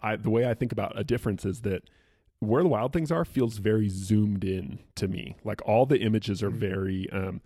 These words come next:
Speaker 1: there's not a lot of foreground, background distinction.
Speaker 2: Yeah.
Speaker 1: But that, that is, you know, paramount in, um, in Journey. That, that is the book in some ways. It's this, like, overlay of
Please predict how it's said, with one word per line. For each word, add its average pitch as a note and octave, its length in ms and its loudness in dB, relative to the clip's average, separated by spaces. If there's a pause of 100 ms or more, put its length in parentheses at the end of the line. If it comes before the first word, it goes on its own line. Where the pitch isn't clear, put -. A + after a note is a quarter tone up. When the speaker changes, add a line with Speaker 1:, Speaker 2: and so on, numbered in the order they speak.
(140)
Speaker 1:
there's A2+ 160 4
not A#2 220 4
a D3 60 2
lot G#2+ 220 4
of F#2 80 -2
foreground, G2+ 640 0
background A2+ 580 -4
distinction. C#3+ 640 -2 (300)
Speaker 2:
Yeah. C3 240 -2
Speaker 1:
But G#2+ 160 2
that, C3 300 0
that B2 180 2
is, F2+ 260 -4 (440)
you B2 100 0
know, F#2 160 -2 (220)
paramount A2 640 -2
in, G2+ 460 0 (120)
um, F#2 240 -4 (100)
in G#2 200 4
Journey. G#2+ 360 2
That, G#2 280 -6 (120)
that A2+ 220 -2
is B2 240 2
the G#2 100 -4
book - 280 -4
in - 100 -8
some G2 200 -6
ways. - 240 -8
It's - 180 -8
this, - 280 -2
like, G2 220 -6
overlay G2+ 720 2
of F#2+ 400 -4